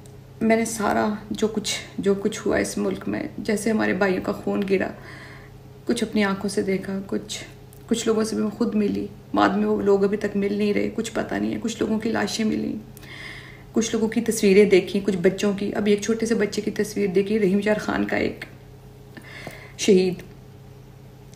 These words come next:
हिम्मत नहीं हो रही बोलने की, क्या अल्फाज नहीं है कि क्या कहे,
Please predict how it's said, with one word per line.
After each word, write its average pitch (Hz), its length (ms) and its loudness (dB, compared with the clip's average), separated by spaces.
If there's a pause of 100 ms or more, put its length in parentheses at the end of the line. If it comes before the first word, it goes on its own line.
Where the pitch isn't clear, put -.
(440)
हिम्मत 202 380 4
नहीं 202 140 4
हो 175 60 4
रही 175 120 2
बोलने 185 340 2
की, - 160 -8 (400)
क्या 220 160 8
अल्फाज 226 500 4
नहीं 226 160 2
है 220 60 0
कि 220 140 -6
क्या 226 220 -4
कहे, - 240 -6